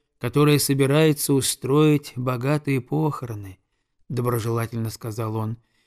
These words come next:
И думать забудь об этом, дитя мое. Похороны обойдутся тебе слишком дорого.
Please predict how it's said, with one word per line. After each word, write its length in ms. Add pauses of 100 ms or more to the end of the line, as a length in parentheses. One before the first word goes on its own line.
(240)
И 100
думать 480
забудь 460
об 160
этом, 320
дитя 360
мое. 460 (600)
Похороны 580
обойдутся 680
тебе 320
слишком 560
дорого. 500